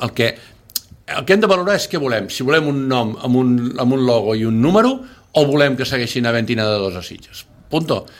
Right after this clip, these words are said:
I, i és cap on hem d'anar. I ens sabrà tot el greu del món i ho plorarem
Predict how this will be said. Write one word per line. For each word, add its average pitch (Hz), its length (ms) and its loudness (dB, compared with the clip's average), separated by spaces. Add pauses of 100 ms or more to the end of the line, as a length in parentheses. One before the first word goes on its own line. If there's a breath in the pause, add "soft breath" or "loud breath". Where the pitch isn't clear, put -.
(160 loud breath)
I, 117 160 -4
i - 160 -4
és 107 100 -2
cap 156 140 0
on 135 160 2
hem 113 80 0
d'anar. 120 300 0 (340 loud breath)
I 117 140 0
ens 110 180 2
sabrà 139 240 2
tot 180 160 -4
el 170 80 -2
greu 196 160 2
del 196 160 4
món 120 220 -2 (100)
i 147 80 -4
ho 127 80 0
plorarem 131 540 2